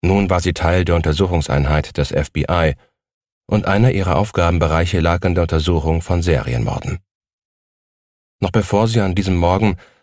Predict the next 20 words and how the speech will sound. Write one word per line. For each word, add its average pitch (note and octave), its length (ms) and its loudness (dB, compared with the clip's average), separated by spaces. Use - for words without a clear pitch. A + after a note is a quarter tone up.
das D2+ 240 -4
J. E2+ 220 0
Edgar F2+ 340 0
Hoover F2+ 300 0
Building E2 420 0
erreichen E2 440 -2
konnte, F#2+ 360 -2
wurde F#2 200 2
sie G2+ 120 -2
bereits F2+ 460 -2
zu - 120 -4
einem E2 180 -2
Tatort E2+ 680 -2
eine F2 200 2
Meile E2+ 300 2
nördlich D2 400 -2
gerufen, D2+ 500 0
in F2+ 100 -2
ein F2 160 2
Gebiet, F2 500 -4